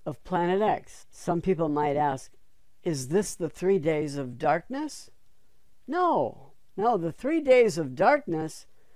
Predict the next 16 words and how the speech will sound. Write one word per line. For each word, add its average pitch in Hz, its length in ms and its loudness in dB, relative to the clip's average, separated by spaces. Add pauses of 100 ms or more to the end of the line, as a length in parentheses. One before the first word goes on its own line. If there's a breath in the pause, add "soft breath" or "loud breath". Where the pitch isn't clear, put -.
(160)
is 170 220 -4
also 190 480 6
the 160 100 -4
three 214 240 0
days 165 480 0
of 151 240 -6
continuous 160 880 -2
light, 185 540 0 (280)
because 165 640 0 (260)
Planet 277 460 4
X 160 580 2
locks 196 540 0
onto 190 420 -2
the 160 240 0
Atlantic 165 640 -2
Rift. 143 560 0